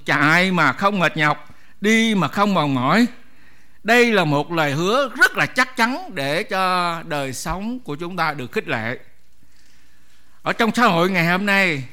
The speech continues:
rất là có nhiều sự kiện để cho chúng ta, <clears throat> để cho chúng ta, à, mong đợi. Và tôi rất là nhiều mong đợi, nhưng mà tôi chỉ, chỉ nói một điều đơn giản thôi.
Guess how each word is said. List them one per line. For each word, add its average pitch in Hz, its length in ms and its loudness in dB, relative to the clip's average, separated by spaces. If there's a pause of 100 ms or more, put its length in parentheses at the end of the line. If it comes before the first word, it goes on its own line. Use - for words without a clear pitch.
(320)
rất 302 240 -2
là 190 80 0
có 220 140 -2
nhiều 202 220 4
sự 175 180 0
kiện 165 420 0
để 156 320 2
cho 202 180 -4
chúng 196 280 -4
ta, 156 580 2 (360)
<clears throat> - 380 -16
để 139 160 0
cho 180 120 -2
chúng 175 260 -6
ta, 147 440 -2 (560)
à, 123 260 -2
mong 170 260 4
đợi. 120 320 2 (1800)
Và 151 720 4 (840)
tôi 196 600 4
rất 320 200 2
là 190 60 4
nhiều 180 180 4
mong 214 180 2
đợi, 151 220 2
nhưng 196 180 0
mà 165 120 2
tôi 190 320 4
chỉ, 165 420 -2
chỉ 147 220 -4
nói 202 220 2
một 180 220 2
điều 151 220 0
đơn 190 320 4
giản 147 240 0
thôi. 190 300 2